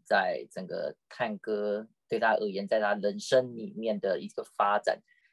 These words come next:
那可能就像是里面有两首台湾的曲子，《草民斗鸡公》，我觉得那个融合，把探戈元素融合进去之后，哎，就是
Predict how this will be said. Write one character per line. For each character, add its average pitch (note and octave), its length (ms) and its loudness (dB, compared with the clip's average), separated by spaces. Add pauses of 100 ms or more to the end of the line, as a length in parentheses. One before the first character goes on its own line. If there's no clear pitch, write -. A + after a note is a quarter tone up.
(120)
那 G#2 340 0
可 - 160 -16
能 - 160 -12
就 A#2+ 120 -4
像 A#2 240 0
是 A2+ 140 -8
里 A2 140 -6
面 A#2+ 160 0
有 A2 100 6
两 G2 220 4
首 F#2+ 160 6
台 - 240 4
湾 G#2+ 180 8
的 G2 120 -4
曲 - 300 -16
子， - 140 -20
《草 D3 180 8
民 D#3 200 0
斗 F3 200 10
鸡 D#3+ 220 -6
公》， F3 260 6 (520)
我 B2+ 80 -12
觉 E3 120 -10
得 G3 120 -4
那 G3+ 40 -2
个 F3+ 60 -4
融 D#3 240 -4
合， D3 160 -6 (100)
把 A2 200 -4
探 D#3 160 -8
戈 C#3 100 -4
元 A#2+ 160 -12
素 C3 80 -10 (240)
融 B2+ 120 0
合 C3+ 100 4
进 D3 180 -2
去 C#3 140 -4
之 - 180 -2
后， - 160 2
哎， E3+ 160 -2 (100)
就 E3+ 120 4
是 - 100 -2